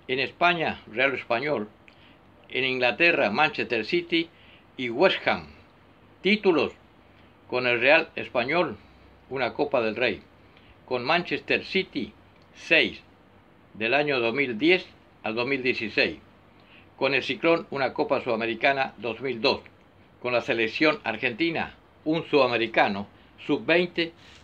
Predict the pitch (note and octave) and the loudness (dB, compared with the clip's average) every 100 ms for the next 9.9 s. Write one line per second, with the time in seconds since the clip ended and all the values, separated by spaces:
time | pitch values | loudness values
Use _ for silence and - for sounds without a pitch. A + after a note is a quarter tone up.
0 | - C3 D3 B2 A#2+ C3+ B2 G#2 C#3 F2+ | -4 -2 0 0 -2 0 -2 0 0 0
1 | - - - - - - - D3 C3 - | -4 -20 -20 -20 -20 -20 -4 0 0 0
2 | E3 C#3 B2+ A#2+ C#3 B2+ C3+ A#2 D#3+ D#3+ | 2 2 0 0 0 2 0 2 2 0
3 | - D3+ D3 - - - - C#3+ D3 A#2+ | -2 -4 -4 -18 -20 -8 -4 -2 0 0
4 | A#2+ C3 - D3 G2+ - E2+ - - - | 0 -2 0 0 0 -6 -18 -20 -20 -20
5 | - - F3 D#3+ F3+ E3+ D3+ C#3 E3+ B2+ | -16 2 2 4 4 4 4 4 4 2
6 | A2+ G2+ B2 B2 - - - - C3 B2+ | -4 -2 -2 -4 -14 -20 -20 -6 -4 0
7 | A#2+ A#2 D#3+ A2+ A2+ - - _ - - | 0 2 2 0 -6 -16 -20 _ -20 -20
8 | - - - A#2+ A2 C#3 D3+ - - - | -20 -18 -6 -6 -4 0 0 0 -16 -20
9 | - - - - - C3+ - - | -20 -20 -20 -8 0 2 0 -12